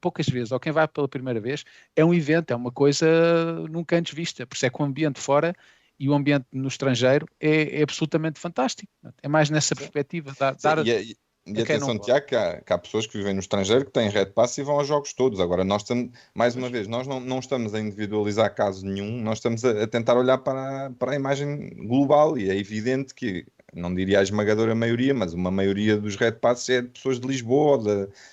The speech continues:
Speaker 2: ou de Sintra, ou de, pronto, à volta de Lisboa.
Speaker 1: Sim.
Speaker 2: E acho que isso é, é evidente. Agora,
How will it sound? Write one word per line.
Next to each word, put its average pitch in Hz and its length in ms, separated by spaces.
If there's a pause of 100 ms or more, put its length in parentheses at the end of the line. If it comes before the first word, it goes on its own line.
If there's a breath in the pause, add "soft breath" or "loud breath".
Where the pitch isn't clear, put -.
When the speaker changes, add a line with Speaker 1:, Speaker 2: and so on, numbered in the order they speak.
(140 loud breath)
Speaker 2:
ou - 120
de - 80
Sintra, 139 400
ou 98 80
de, 87 60
pronto, 107 260
à 92 80
volta 117 260
de 107 80
Lisboa. 95 340
Speaker 1:
Sim. 90 60
Speaker 2:
E 78 100
acho 90 180
que 107 100
isso 101 180
é, 127 240
é 101 160
evidente. 135 480
Agora, 92 320